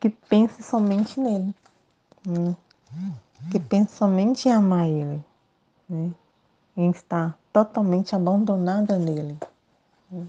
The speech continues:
A gente não tá pensando em outras coisas, né? Está em outro, em, em, em outros pensamentos, em outras coisas, né? Mas sim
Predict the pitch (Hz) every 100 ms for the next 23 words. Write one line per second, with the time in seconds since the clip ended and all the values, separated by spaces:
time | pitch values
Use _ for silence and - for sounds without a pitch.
0 | - _ _ _ - 160 170 180 185 214
1 | 214 220 220 - 185 175 170 175 170 -
2 | 170 160 160 _ _ _ _ _ - _
3 | _ _ 180 165 175 180 185 - - -
4 | 165 160 160 160 _ _ _ _ - 202
5 | 202 208 - - 190 190 175 190 185 196
6 | 196 196 196 - - 185 - 175 175 170
7 | 180 190 196 208 - - 165 160 165 165
8 | 175 170 175 170 170 - - 262 320